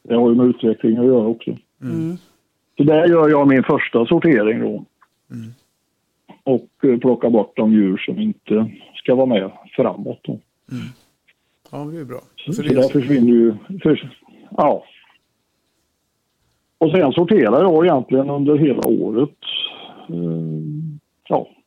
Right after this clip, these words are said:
Speaker 1: märker upp de som jag inte tycker behöver vara, <laughs> vara kvar, om jag uttrycker mig så.
Speaker 2: Nej.
Speaker 3: Mm.
Speaker 2: Hur händer det att du tar tillbaka djur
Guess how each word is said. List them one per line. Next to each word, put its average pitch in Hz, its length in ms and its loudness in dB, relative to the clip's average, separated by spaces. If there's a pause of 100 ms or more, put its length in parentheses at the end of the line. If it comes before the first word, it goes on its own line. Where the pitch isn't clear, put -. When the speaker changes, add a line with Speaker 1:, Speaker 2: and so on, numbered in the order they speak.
(180)
Speaker 1:
märker 139 400 0
upp 104 240 -2
de 120 200 -2
som 127 180 -6 (1400)
jag 135 220 0
inte 104 220 0
tycker 107 520 0 (300)
behöver 120 300 2
vara, 120 240 0
<laughs> - 140 -2
vara 131 160 2
kvar, 113 340 0
om 110 80 0
jag 120 120 0
uttrycker 104 300 -4
mig 113 100 -2
så. 113 320 0 (160)
Speaker 2:
Nej. 85 120 -4
Speaker 3:
Mm. 156 140 -6 (1040)
Speaker 2:
Hur 143 160 -6
händer 151 300 -6
det 143 60 -2
att 135 80 -10
du 135 80 -8
tar 135 160 -6
tillbaka 143 460 -6
djur 127 380 -4